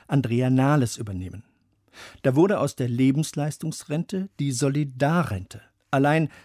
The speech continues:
der neue Name hat ihr nichts genutzt, ihr gelang es nicht, das Konzept beim Koalitionspartner der Union durchzusetzen.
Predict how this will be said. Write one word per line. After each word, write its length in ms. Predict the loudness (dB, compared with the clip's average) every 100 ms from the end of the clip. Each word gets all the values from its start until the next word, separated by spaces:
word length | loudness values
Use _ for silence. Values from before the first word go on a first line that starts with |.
| _ _
der 80 | -6
neue 300 | -2 2 4
Name 440 | 4 2 2 0 -4
hat 160 | -6
ihr 80 | -2
nichts 400 | 0 -2 -6 -4
genutzt, 560 | 0 2 2 -2 -6 -2
ihr 120 | 0
gelang 380 | 2 2 0 0
es 260 | -2 -2 2
nicht, 260 | 2 0
das 200 | -4 -4
Konzept 560 | -2 -2 0 -2 -2 -4
beim 180 | -4 -2
Koalitionspartner 960 | -2 -2 -2 -2 -2 -2 -4 -2 -2
der 140 | -2 -2
Union 460 | 0 2 2 0 -2
durchzusetzen. 760 | -6 -6 -8 -12 -12 -12 -12